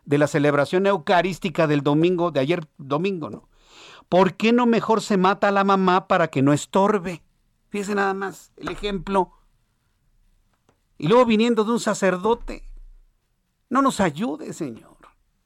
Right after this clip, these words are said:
El clérigo agregó que una mujer que aborta es una mujer que ya no sirve para nada.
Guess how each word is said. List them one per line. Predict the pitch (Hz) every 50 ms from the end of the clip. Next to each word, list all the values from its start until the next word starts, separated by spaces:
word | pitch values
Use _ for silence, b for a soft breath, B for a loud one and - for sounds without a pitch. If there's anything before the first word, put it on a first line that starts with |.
| _ _ _ _ _ _ _ _ _ _ _ _ _ b b b b b b b b -
El | - 170 185 170 -
clérigo | 202 214 240 277 320 311 262 190 185 165 139 -
agregó | - 143 151 147 156 156 151 156 170 175
que | - 226
una | 247 247 240
mujer | 202 170 151 - 214 208 -
que | - 190
aborta | 160 151 175 196 190 - 190
es | -
una | 214 196 196 190 180 170
mujer | 156 - 175 196
que | - - 165
ya | 170 180
no | 185 160
sirve | - - 185 185 196 208
para | 165 - 196 170 156 151 147
nada. | 151 160 170 180 190 185 180 170 143 -